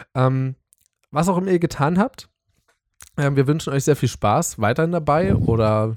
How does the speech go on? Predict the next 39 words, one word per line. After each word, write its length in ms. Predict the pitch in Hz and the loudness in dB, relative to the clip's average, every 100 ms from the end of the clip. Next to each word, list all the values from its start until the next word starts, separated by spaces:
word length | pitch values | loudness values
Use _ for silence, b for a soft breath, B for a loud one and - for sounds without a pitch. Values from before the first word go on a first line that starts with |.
| - | -10
ja, 280 | - 98 101 - | -8 -6 -6 -4
noch 380 | 104 113 104 - 110 - - | -4 -2 -4 -4 -6 -6 -2
allgemein 360 | 120 104 101 | 0 0 0
noch 120 | 107 | 0
eine 120 | 107 101 | -2 -4
schöne 520 | - - 143 170 131 | -4 0 2 2 0
weitere 340 | 113 117 101 | -2 -2 -4
Woche. 320 | 98 - 98 131 B B B | -4 -4 -6 -10 B B B
Wir 40 | 160 | -2
hören 20 | |
uns 100 | 208 | -2
dann 120 | 180 139 | -2 -4
am 240 | 120 113 | -4 -2
Sonntag 540 | 113 143 226 214 143 | 2 2 2 -2 -4
wieder, 340 | 165 160 147 - B B B - | -4 0 2 0 B B B -2
ähm, 340 | 117 117 117 - - 110 - | 0 0 -4 -10 -10 -10 -2
bei 360 | 131 147 170 208 _ - | 2 2 0 -4 _ -2
der 80 | 120 | 2
nächsten 320 | 113 107 113 | 2 0 -6
Folge 420 | - 101 104 107 - | -2 0 0 -2 -4
mal 460 | 107 107 95 98 110 - | -2 0 2 0 -4 -2
im 100 | 135 | 0
Ernst. 260 | 120 101 - | 0 -2 -6
Bis 100 | - | 0
dahin 240 | 139 220 | 2 0
und 140 | 254 | -2
ich 80 | 180 | -2
wünsche 180 | 180 175 | -2 -2
euch 100 | 151 | -4
einen 220 | 135 123 b - | -4 -4 b -6
wunderbaren 460 | 147 240 202 175 | -2 0 0 -2
guten 200 | 160 147 | -6 -8
Tag. 240 | - 123 - | 0 0 0
Vielen 180 | - 127 | -2 0
Dank 380 | 110 107 120 b b b _ _ | 2 0 -4 b b b _ _
nochmal 380 | 117 101 95 87 | -2 0 0 0
fürs 240 | - 95 | -2 -2
Dabeisein, 420 | - 107 98 87 | 0 -2 -2 -6
Knut. 300 | - 82 80 | -10 -14 -16